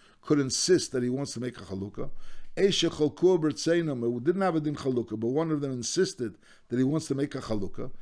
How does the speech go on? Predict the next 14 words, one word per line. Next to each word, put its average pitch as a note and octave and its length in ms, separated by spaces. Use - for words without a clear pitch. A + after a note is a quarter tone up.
Aval D3 240
pi C#3+ 60
she'ein B2 280
ba C3 100
din C3 140
chalukah. B2+ 520
So C3 160
the C3 140
din G#3 200
is, C#3 220
"Yesh G3 320
l'chol E3+ 420
echad E3 200
mem A#2 360